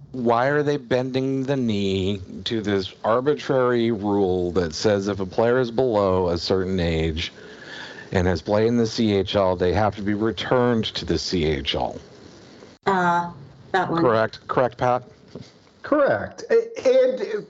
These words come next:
Speaker 3: more to Cassie's, you know, point there at the end, why, let's get over the fact that we're talking about the difference between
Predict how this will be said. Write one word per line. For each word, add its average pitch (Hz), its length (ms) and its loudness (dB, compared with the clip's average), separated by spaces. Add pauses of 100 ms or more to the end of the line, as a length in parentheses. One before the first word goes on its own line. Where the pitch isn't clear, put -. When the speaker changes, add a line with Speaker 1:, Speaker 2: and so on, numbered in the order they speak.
Speaker 3:
more 208 340 4
to - 280 -4 (340)
Cassie's, 185 680 0 (960)
you 147 100 2
know, 110 360 2 (220)
point 151 300 0
there 135 160 4
at 120 140 2
the 120 140 4
end, 123 240 4
why, 160 360 2 (4000)
let's 214 200 2
get 311 160 4
over 208 400 2
the 143 120 2
fact 120 400 0
that 123 140 2
we're 131 120 2
talking 156 420 0
about 110 640 2 (1800)
the 151 100 6
difference 175 400 0
between 127 760 -2